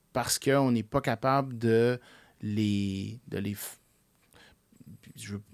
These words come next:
absolument pas, de les accompagner à travers, à travers différents changements. Et donc, comment on peut faire pour, en tant que société, puis je pense que Talsum a, a, a une responsabilité là-dedans parce que c'est, c'est là-dedans qu'on œuvre,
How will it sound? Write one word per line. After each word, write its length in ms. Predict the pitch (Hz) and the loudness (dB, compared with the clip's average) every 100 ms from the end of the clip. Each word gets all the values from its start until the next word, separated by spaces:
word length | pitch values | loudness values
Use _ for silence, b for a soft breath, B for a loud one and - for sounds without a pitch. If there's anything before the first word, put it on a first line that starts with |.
| - - | -14 -12
absolument 400 | - 117 113 107 | -6 -2 -2 -2
pas, 140 | 123 | -2
de 400 | 120 - 76 120 | -2 -2 -4 0
les 240 | 117 113 | 2 6
accompagner 680 | 147 165 151 143 123 127 147 - | 6 6 6 6 6 4 0 -8
à 80 | - | -10
travers, 500 | - 113 113 123 123 - | -4 -2 0 0 0 -4
à 80 | 107 | -8
travers 360 | - 113 117 | -6 -4 -4
différents 400 | 110 - 110 113 | -4 -6 -4 -4
changements. 540 | 123 117 107 98 110 135 - B B B B B B | -4 -4 -4 -4 -6 -6 -12 B B B B B B
Et 80 | - | 0
donc, 340 | 113 139 151 - - | 4 6 4 -2 -10
comment 380 | - 135 135 156 | 0 4 6 6
on 60 | 160 | 4
peut 140 | 131 | 2
faire 400 | 107 123 131 139 | 0 2 2 2
pour, 580 | - 123 127 135 131 123 b b b _ _ - - - - | 0 0 2 2 0 -6 b b b _ _ -20 -20 -20 -6
en 140 | 107 | -2
tant 160 | 104 131 | 2 0
que 80 | - | 2
société, 640 | 123 117 120 107 123 151 - _ | 0 0 0 0 -2 -2 -8 _
puis 80 | - | -6
je 80 | 107 | -2
pense 180 | 151 165 | 0 2
que 80 | 156 | 0
Talsum 560 | - 123 110 143 143 | 4 2 4 2 4
a, 80 | 123 | 2
a, 420 | 113 113 107 - | 2 0 -2 -2
a 60 | 110 | -2
une 100 | 107 | -2
responsabilité 840 | 113 - 120 113 117 113 110 135 | -2 -4 -4 -4 -4 -4 -4 -2
là-dedans 340 | 127 113 117 123 | 0 2 0 -2
parce 200 | 110 - | -4 -10
que 80 | 107 | -10
c'est, 240 | - 107 | -8 -8
c'est 160 | - 110 | -6 -4
là-dedans 280 | 101 107 | -2 -4
qu'on 240 | 113 101 101 | -4 -4 0
œuvre, 300 | 123 156 | 0 0